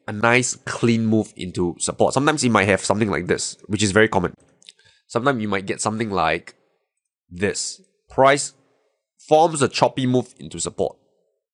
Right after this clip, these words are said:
Now, if you were to be buying this support, right, where is the nearest obstacle? Ask yourself. If you look at this chart, the nearest obstacle is now at, possibly at this swing high over here.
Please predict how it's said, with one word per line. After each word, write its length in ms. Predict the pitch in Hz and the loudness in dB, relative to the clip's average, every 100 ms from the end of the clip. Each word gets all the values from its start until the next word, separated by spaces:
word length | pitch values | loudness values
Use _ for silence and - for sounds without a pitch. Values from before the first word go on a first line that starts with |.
| _ _ _ _ _ _ | _ _ _ _ _ _
Now, 260 | 107 123 - _ _ _ | 0 0 0 _ _ _
if 100 | - | -4
you 120 | 120 233 | 0 2
were 80 | |
to 80 | 247 | 2
be 60 | 156 | 4
buying 300 | 120 156 120 | 4 4 2
this 140 | 131 | 0
support, 320 | 101 - 98 | 0 2 2
right, 160 | 82 85 | 2 0
where 300 | 110 147 143 - | 2 4 2 -2
is 160 | 117 - | -6 -2
the 100 | 90 | -2
nearest 380 | 95 104 107 | 0 0 0
obstacle? 500 | - - - 82 - _ _ _ | -4 -14 -12 -12 -12 _ _ _
Ask 140 | 95 90 | -4 -2
yourself. 360 | 85 67 - _ _ _ _ _ _ _ _ | -6 -10 -14 _ _ _ _ _ _ _ _
If 80 | - | -2
you 80 | 117 | 2
look 100 | 156 | 2
at 80 | 135 | 2
this 140 | 143 | 2
chart, 180 | - 101 | 2 2
the 80 | 98 | 2
nearest 300 | 120 147 135 | 4 4 0
obstacle 300 | - 127 120 | -2 0 0
is 100 | 98 | 2
now 140 | 110 | 0
at, 180 | 92 - | 0 -4
possibly 320 | 107 104 104 | -6 -2 -2
at 60 | 82 | -2
this 160 | 87 | -4
swing 160 | 87 85 | -6 -2
high 360 | 113 151 165 - _ _ _ - | 2 2 0 -6 _ _ _ -12
over 140 | - | -6
here. 260 | - 196 | -2 -2